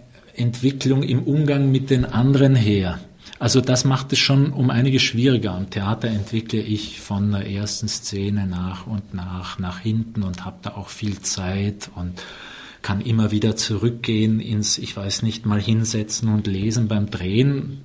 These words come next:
da Zeit knapp ist und viel Geld kostet, geht es einfach immer direkt gleich ins Ganze.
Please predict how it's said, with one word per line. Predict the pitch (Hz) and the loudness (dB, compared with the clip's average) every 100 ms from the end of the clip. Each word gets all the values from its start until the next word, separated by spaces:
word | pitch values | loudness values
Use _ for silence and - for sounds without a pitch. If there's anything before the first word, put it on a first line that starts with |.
| - | -10
da | - 104 | -6 -4
Zeit | - 98 107 - | -4 -4 -4 -6
knapp | - 95 98 117 | -6 -4 -4 -6
ist | 110 | -2
und | 107 - | -4 -4
viel | - 110 | -2 -2
Geld | 98 95 98 - | -2 -8 -10 -10
kostet, | 110 113 - 113 - - - | -8 -6 -4 -8 -8 -18 -8
geht | 104 101 - | -6 -6 -6
es | - - - - | -6 -8 -12 -10
einfach | 98 107 123 - - | -8 -6 -8 -12 -10
immer | 110 104 110 | -4 0 0
direkt | 110 107 110 113 - - | -4 -6 -4 -4 -8 -12
gleich | 90 92 - | -10 -8 -6
ins | 110 - | -4 -4
Ganze. | 123 95 - - | -2 -2 -4 -8